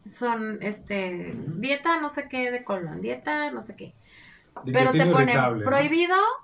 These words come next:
Speaker 1: permitido, y entonces te ponen veinte cosas y tú dices, "¿Es en serio?". Pero no es así de esto, sí, a, a mí me dio risa porque el otro día me dijeron,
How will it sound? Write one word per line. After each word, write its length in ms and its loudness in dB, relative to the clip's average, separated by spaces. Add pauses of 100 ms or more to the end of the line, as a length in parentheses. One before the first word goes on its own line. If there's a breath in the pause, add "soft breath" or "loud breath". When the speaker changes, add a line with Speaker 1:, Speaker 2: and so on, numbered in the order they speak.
(380)
Speaker 1:
permitido, 600 -2 (520)
y 160 -2
entonces 360 0
te 100 -4
ponen 340 0
veinte 340 0
cosas 480 2
y 120 -4
tú 120 -6
dices, 280 -4
"¿Es 120 -6
en 160 -4
serio?". 420 -4 (520 loud breath)
Pero 200 2
no 100 -2
es 120 -2
así 240 -2
de 160 0
esto, 220 -4
sí, 200 -8
a, 240 2
a 120 6
mí 140 0
me 140 2
dio 120 4
risa 320 -4
porque 200 -6
el 60 -2
otro 180 -4
día 120 -2
me 100 -6
dijeron, 500 -4